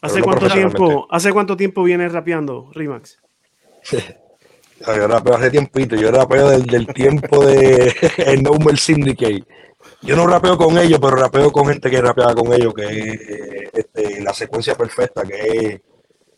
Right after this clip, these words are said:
Speaker 2: Víctor Rodríguez Botay, el audio, el audio y la mole.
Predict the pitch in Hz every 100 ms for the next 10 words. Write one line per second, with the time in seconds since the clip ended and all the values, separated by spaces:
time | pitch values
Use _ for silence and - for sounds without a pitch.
0 | _ _ - 131 - 139 139 143 135 120
1 | 139 135 120 135 143 113 110 127 135 120
2 | 113 - 110 110 107 104 117 131 110